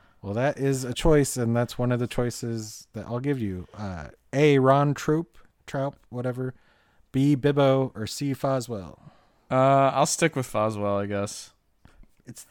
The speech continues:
Speaker 1: Ro-, Ron is the guy.
Speaker 2: I still don't recall who this <laughs> character is. I feel like that's been my struggle every time you bring up this character.
Speaker 1: Okay.
Speaker 2: I don't
Speaker 1: uh,
Speaker 2: know them.
Speaker 1: Who's that guy?
Speaker 2: Oh, okay.
Speaker 1: He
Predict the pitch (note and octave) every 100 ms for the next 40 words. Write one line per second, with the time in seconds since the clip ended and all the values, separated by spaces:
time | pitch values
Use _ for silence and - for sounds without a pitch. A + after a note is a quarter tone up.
0 | _ C#3 C#3+ - B2 C3+ D3+ D3+ C3+ C3
1 | C#3 B2+ A#2+ - _ _ _ _ _ _
2 | _ _ - A#2 C#3 C3+ C3 A#2 B2+ -
3 | C#3+ C3 A2+ A2+ A#2+ G#2 A2 G2+ A#2+ -
4 | - - B2 - - - - - C#3 G3
5 | F#3 D#3+ D#3+ E3 D#3+ C3+ - C3+ A#2+ A#2
6 | A2+ A#2 A2+ G#2 G#2+ G2+ - A2 - F#2+
7 | G2+ - - _ - A#2 A#2+ A#2 A#2 -
8 | A2+ G#2 G#2 G#2 A#2 - G#2+ G#2+ G#2 G#2+
9 | G2 G2+ F#2+ A2+ - - _ _ - _
10 | _ _ _ _ _ _ B2 A#2+ B2+ B2
11 | G2+ F2+ F#2 - - B2 E3 C3 A#2+ -
12 | G2+ G2+ _ _ _ _ _ - - C#3
13 | C3+ C3